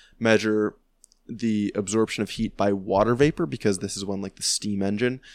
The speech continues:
is starting to become popular. And he checks carbon dioxide, which becomes very important, obviously, as well. Within ten days, he had all the evidence he needed to show the greenhouse effect. He found that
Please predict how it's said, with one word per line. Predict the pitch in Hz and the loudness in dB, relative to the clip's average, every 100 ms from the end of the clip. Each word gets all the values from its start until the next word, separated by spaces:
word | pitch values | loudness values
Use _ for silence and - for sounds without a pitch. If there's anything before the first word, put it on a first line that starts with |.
| - - | -14 -4
is | 120 | -2
starting | - 117 117 | 2 2 0
to | 113 | -4
become | 120 120 | 0 0
popular. | 120 131 127 135 131 131 - _ _ - | 2 2 2 2 0 -2 -16 _ _ -4
And | 113 | -2
he | 110 | -2
checks | - - 131 120 - - _ _ | -2 6 6 6 0 -6 _ _
carbon | - 104 104 | 4 4 6
dioxide, | 101 120 165 - 98 | 6 6 6 2 -2
which | 98 - | -2 -6
becomes | - 98 | -6 -6
very | 110 95 | -4 -6
important, | 98 - 90 - | -4 -4 -4 -4
obviously, | 95 98 101 92 98 - - _ - | -4 -4 -4 -4 -6 -8 -20 _ -2
as | 110 | 2
well. | 120 147 - _ - _ _ _ _ _ _ - - - | 8 6 6 _ -20 _ _ _ _ _ _ -20 -20 -10
Within | 117 117 | -4 -4
ten | - - 180 | -2 -4 -2
days, | 131 107 104 117 - _ _ _ | -2 -2 -2 -4 -10 _ _ _
he | - | -2
had | 120 | 0
all | - 123 131 | 8 10 10
the | 127 | 8
evidence | 110 113 110 101 | 2 4 2 0
he | 107 | -2
needed | 101 104 104 107 _ - | -2 -4 -6 -8 _ -8
to | - | -2
show | 117 110 98 | 2 4 4
the | 98 | 2
greenhouse | 85 98 110 - - | -4 -6 -4 -4 -6
effect. | - - - - - - - | -6 -10 -10 -18 -20 -20 -6
He | 123 | 0
found | - 131 127 117 | 6 8 8 8
that | 113 107 | 8 8